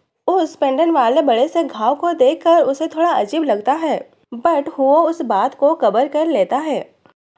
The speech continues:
रात में वो उस पेंडेंट को अपने पावर से एक्टिवेट करने की कोशिश करता है, फिर इसे ट्राई करने के लिए बाहर जाकर एक आदमी को पपेट बनाने लगता है। तभी उसके पापा आकर उससे पेंडेंट छीन लेते हैं।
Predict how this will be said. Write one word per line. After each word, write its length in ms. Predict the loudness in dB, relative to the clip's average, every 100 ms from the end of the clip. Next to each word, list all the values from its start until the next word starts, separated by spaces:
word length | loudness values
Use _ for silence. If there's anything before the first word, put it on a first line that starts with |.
| _ -4
रात 400 | 0 0 0 -2
में 220 | -2 -2
वो 280 | 0 2 4
उस 160 | 0
पेंडेंट 460 | -2 -4 -2 -2 0
को 60 | 0
अपने 280 | 0 -4
पावर 360 | 0 2 2 0
से 160 | 0 -4
एक्टिवेट 360 | 0 0 2
करने 280 | 0 -2 -4
की 140 | -6
कोशिश 380 | -4 -6 -6 -8
करता 280 | -6 -4 -4
है, 220 | -2 -4
फिर 280 | -2 -4 -4
इसे 240 | -4 -4
ट्राई 300 | -2 0 0
करने 340 | 0 -4 -4 -4
के 140 | -2
लिए 200 | 0 -2
बाहर 420 | 0 -4 -4 -6
जाकर 380 | -2 -4 -2 -2
एक 200 | -2 -2
आदमी 340 | -4 -4 -6 -2
को 200 | -2 0
पपेट 340 | -2 -2 -4
बनाने 440 | -6 -6 -6 -4
लगता 280 | -4 -4 -6
है। 260 | -6 -6 -8
तभी 340 | -8 -8 -8
उसके 280 | -8 -8 -8
पापा 360 | -6 -6 -4 -6
आकर 500 | -4 -4 -4 -6 -4
उससे 260 | -6 -8
पेंडेंट 460 | -8 -8 -4 -6 -4
छीन 280 | -6 -4 -2
लेते 240 | -4 -4
हैं। 320 | -6 -8 -10